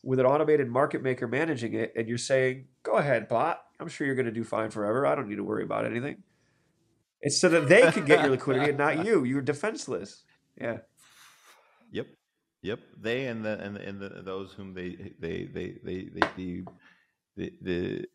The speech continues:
Speaker 2: deem worthy. So, okay, who's this guy who rug pulled you? What's his
Speaker 1: Russ
Speaker 2: name?
Speaker 1: Davis?
Speaker 2: I'm trying to look him up.
Speaker 1: Russ, Russ Davis is, uh, he
Speaker 2: Yeah.
Speaker 1: runs in Russ We Trust.
Speaker 2: I don't mind calling him out.
Speaker 1: Okay, fine. I,
Speaker 2: Yeah,
Speaker 1: I,
Speaker 2: I
Speaker 1: I don't
Speaker 2: don't
Speaker 1: either
Speaker 2: care.
Speaker 1: 'cause he's never gonna sue me
Speaker 2: Yeah.
Speaker 1: because he doesn't want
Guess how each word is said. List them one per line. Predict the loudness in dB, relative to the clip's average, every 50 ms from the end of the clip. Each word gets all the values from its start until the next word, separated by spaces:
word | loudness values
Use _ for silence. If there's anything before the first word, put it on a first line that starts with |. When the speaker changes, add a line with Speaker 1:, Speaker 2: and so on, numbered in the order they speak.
| -8 -2
Speaker 2:
deem | 0 2 2 2
worthy. | 4 6 6 6 6 4 0 -2 2
So, | 8 8 8 8 8 4 -6 -18 -20 -20 -12 _ 0
okay, | 4 4 4 4
who's | 2 0 2 4 4 4 4
this | 4 0 0
guy | 2 4 6 8 8 6
who | 6 4 2
rug | 4 6 6 6 6 4 0
pulled | 0 2 2 4 2
you? | 2 0 4
What's | 4 4 4 6
his | 4 4 4 6
Speaker 1:
Russ | 6 6 8 6 6
Speaker 2:
name? | 6
Speaker 1:
Davis? | 6 6 6 8 6 4 0 0
Speaker 2:
I'm |
trying | -2 -2 0 2
to | 2 2
look | 2 2 2
him | 0 0 2
up. | 2 2 6 8
Speaker 1:
Russ, | 8 8 8 4 2 4
Russ | 6 6 6 8
Davis | 8 6 6 8 6 4 2 0
is, | -2 -2 -2 2 2
uh, | 2
he | 2 4
Speaker 2:
Yeah. | 4 4
Speaker 1:
runs | 2 2 0
in | 0
Russ | 0 2 0 0 0
We | -6 -6
Trust. | -2 0 0 0 0 -4 -12 -20 -20 -20 _ 0 4
Speaker 2:
I | 6
don't | 6 8 8
mind | 6 6 4 4
calling | 4 4 4 4 2
him | 0 0 0
out. | 0 2
Speaker 1:
Okay, | 2 0 0
fine. | 0 0 -2 -2 -4 -6 -14 -18 -8 0
I, | 0 2
Speaker 2:
Yeah, | 2 2
Speaker 1:
I, | 4
Speaker 2:
I | 4
Speaker 1:
I | 2
don't | 2 2
Speaker 2:
don't | 0
Speaker 1:
either | 0 0 -2
Speaker 2:
care. | -2
Speaker 1:
'cause | -4 -6 -6
he's | -8 -8 -6
never | -6 -6 -4
gonna | -4 -4 -6 -6
sue | -6 -8 -6 -6
me | -6
Speaker 2:
Yeah. | -6
Speaker 1:
because | -6 -4 -4 -4 -4 -6
he | -8 -6 -6
doesn't | -6 -6 -6 -6
want | -6 -6 -6